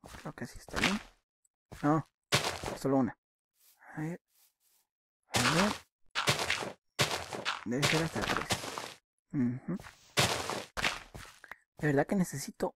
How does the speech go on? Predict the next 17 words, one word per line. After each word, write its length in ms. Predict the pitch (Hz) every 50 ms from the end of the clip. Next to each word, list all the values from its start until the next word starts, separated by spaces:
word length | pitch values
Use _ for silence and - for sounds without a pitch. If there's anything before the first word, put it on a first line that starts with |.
| _ _
otra, 840 | - 151 165 - - _ _ _ _ - 180 175 180 185 185 185 175 - - - - - - - - - - _ _ _ _ _ _ _ - - - - - - _ _ _ _ - - - - - -
otra 240 | 147 131 - 170 170
pala. 220 | - - 117 - - - - - - - _ _ _ _ _ _ _ _ _ _ _ _ _ - - _ _
¿Por 200 | _ 120 120 -
qué? 200 | - 202 220 220 - - - - - - - - - 175
Bueno, 220 | 147 143 131 120 104
pues, 160 | - - - - - - -
aunque 280 | 135 139 127 - 139
esta 200 | 139 - - 196
es 100 | 196 175
buena, 360 | 214 214 208 170 135 139 - - _ _ - - - - - - - - - _ - - -
el 180 | 151 151 151
problema 400 | - - 170 175 180 190 175 156
es 80 | 147 -
que 220 | - - 127 - -
es 220 | - - 143 139
de-, 200 | - - 107 -